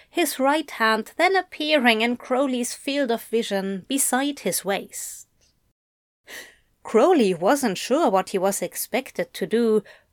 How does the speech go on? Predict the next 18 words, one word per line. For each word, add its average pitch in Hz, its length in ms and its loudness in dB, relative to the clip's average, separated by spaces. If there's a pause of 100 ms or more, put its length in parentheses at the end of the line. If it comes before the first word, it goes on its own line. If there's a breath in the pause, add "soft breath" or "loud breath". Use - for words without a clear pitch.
racking 339 600 -2
his 262 260 -2
brain 254 640 0 (440 loud breath)
until 277 420 0
he 240 160 0
finally 240 800 0
realized 208 800 2
that 294 160 -2
Aziraphale 220 960 2
just - 420 -2
wanted 226 500 -2
him 190 220 -2
to 277 200 -2
give 294 260 -6
him 262 260 0
the 180 140 -4
hair 220 480 0
tie. - 720 -12